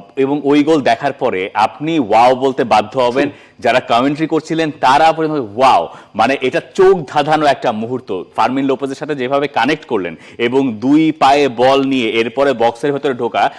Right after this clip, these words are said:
Speaker 1: শুধুমাত্র ঢোকা না, তারপরে ওই ফিনিশিং টাচটা
Speaker 2: ফিনিশিংটা
Speaker 1: দিয়ে
Speaker 2: করা।
Speaker 1: ফার পোস্টে বলটা জড়ানো, এই সব কিছু আসলে আমরা একটা সময় লিওনেল মেসির কাছ থেকে দেখতাম।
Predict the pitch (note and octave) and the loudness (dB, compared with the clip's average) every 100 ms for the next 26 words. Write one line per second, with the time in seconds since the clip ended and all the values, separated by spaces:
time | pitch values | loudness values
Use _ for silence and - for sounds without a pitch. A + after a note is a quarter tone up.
0 | - C#3 D3+ E3 D#3+ C#3 B2+ A#2 G#2 G#2 | -12 -6 0 0 0 -4 -4 -2 0 0
1 | - A#2 A#2 C3 B2+ A#2+ B2 C3+ C#3+ D3 | 0 0 0 -4 -2 -4 -4 -6 -4 -6
2 | C3+ B2+ C3+ B2 A2+ C#3 G3+ F#3 D2+ D3 | -2 -2 -2 -6 -2 -2 -2 -4 -2 0
3 | C3 C3 C#3 - F3 A3 - - A#2 A#2+ | 2 2 -2 0 0 0 -4 -2 2 2
4 | A#2 D3+ C3 A#2 C3 B2 F#2+ F2 - - | 4 2 2 2 2 2 -2 -8 -10 -2
5 | E3+ F#3+ F3+ - G3 - G3+ - G3 E3+ | 0 0 -4 -2 -4 0 0 2 2 2
6 | D#3 E3+ D#3 D#3+ - E3+ F3+ C#3 C3+ D3 | 2 0 0 -6 -8 -6 -2 0 0 0
7 | B2 A#2 C#3 B2 A2+ G#2 - A#2 G#2 F#2 | -2 -4 -4 -4 -4 -4 -6 -6 -4 -6
8 | - | -8